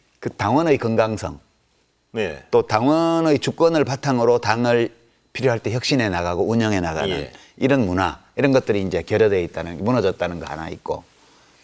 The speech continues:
Speaker 1: 이제 또 하나는, 아, 이거 참 이런 말을 해도 될지
Speaker 2: 예.
Speaker 1: 모르겠지만 그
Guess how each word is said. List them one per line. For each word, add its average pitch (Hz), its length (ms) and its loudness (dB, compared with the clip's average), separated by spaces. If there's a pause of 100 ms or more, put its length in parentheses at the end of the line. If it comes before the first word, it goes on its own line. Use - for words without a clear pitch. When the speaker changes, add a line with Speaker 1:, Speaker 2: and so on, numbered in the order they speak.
(320)
Speaker 1:
이제 - 120 -8 (100)
또 190 120 4
하나는, 131 720 0 (2000)
아, - 440 -10 (1000)
이거 110 100 -8
참 107 300 -8
이런 131 180 -2
말을 120 200 2
해도 131 160 0
될지 110 260 0
Speaker 2:
예. 98 40 0
Speaker 1:
모르겠지만 82 680 -6 (1500)
그 87 300 -14